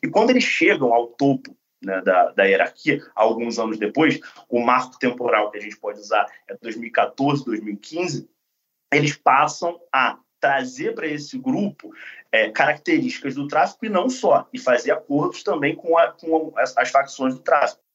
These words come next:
Esses acordos foram feitos ao longo desse, desses anos. Hoje, né, ne-, nesse momento conturbado que a gente tá vivendo dentro da milícia no Rio,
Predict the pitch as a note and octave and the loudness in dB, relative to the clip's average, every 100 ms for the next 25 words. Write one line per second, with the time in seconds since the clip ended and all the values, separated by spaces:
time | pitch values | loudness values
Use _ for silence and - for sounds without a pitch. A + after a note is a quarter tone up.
0 | _ _ C#3+ - - D3+ C#3 C3 - - | _ _ -2 -2 -2 0 0 0 -6 -2
1 | G3+ G#3 - - - D#3+ A3+ - - C3+ | 2 2 0 -10 -2 2 2 0 0 0
2 | B2+ A#2 A#2 A2+ G#2 G#2 - _ A2 G#2+ | 2 2 2 0 -2 -4 -6 _ -2 -2
3 | A2 G2+ G2 - - - - D3+ D#3+ - | -2 2 4 4 0 -6 2 6 6 4
4 | - - _ _ G#2 A2 G2+ - G#2 A#2+ | 0 -10 _ _ 0 2 0 -2 -2 -2
5 | B2 A#2 B2 C#3 C3 C3+ C#3 - D3+ - | -2 -2 -2 2 4 4 2 -2 -2 0
6 | F#3 - B2 A#2+ B2+ A#2 A#2 B2 A#2+ A#2 | 0 4 6 4 2 -4 0 0 0 0
7 | A#2+ A#2 A#2 A#2 A#2 A2+ A2+ G#2+ A#2 G#2 | -4 -4 -6 -4 -4 -4 -8 -10 -10 -4
8 | A#2+ | 0